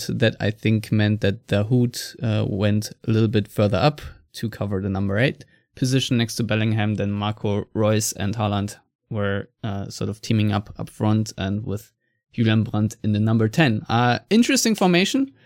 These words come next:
Uh, I wasn't quite, uh, sure what to make of it when I saw the starting lineup, uh, public on Twitter, whether it was going to be a back three or back four. Um, how did you like, uh, the team that Marco Rose picked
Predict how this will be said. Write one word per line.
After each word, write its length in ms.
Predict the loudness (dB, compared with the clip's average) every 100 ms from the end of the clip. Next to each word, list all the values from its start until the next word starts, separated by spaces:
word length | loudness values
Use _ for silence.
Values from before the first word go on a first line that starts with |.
| _ _ 0
Uh, 240 | 2 2 4
I 100 | 4
wasn't 360 | 4 4 2
quite, 340 | 4 4 4 2
uh, 500 | 2 4 2 0 -2
sure 240 | 2 4
what 180 | 4 2
to 80 | 2
make 220 | 2 2
of 140 | 2
it 60 | 2
when 160 | 4
I 180 | 4 2
saw 220 | 2 2
the 100 | 4
starting 340 | 4 2 4 2
lineup, 440 | 2 2 0 0
uh, 340 | 2 4 2 -2
public 460 | 0 2 2 0 -2
on 300 | 0 0 -4 _
Twitter, 440 | 2 2 4 2
whether 260 | 2 2 2
it 80 | 2
was 100 | 0
going 200 | 0 0
to 80 | 0
be 120 | 0
a 40 | 0
back 180 | 0 -2
three 260 | 2 4
or 100 | 2
back 220 | 0 -4
four. 380 | 0 2 2 2 -4 -20 -20 _ _
Um, 680 | 0 2 4 4 2 0 -4 -14
how 420 | -16 -2 2 4
did 360 | 2 0 0 2
you 300 | 2 2 0
like, 480 | -2 2 4 2 -2 -2
uh, 320 | 0 0 -4
the 480 | -8 -4 2 2 0 -2
team 260 | 0 2
that 140 | 2 0
Marco 260 | 0 0
Rose 220 | -2 -2 -2
picked 380 | -4 -6 -10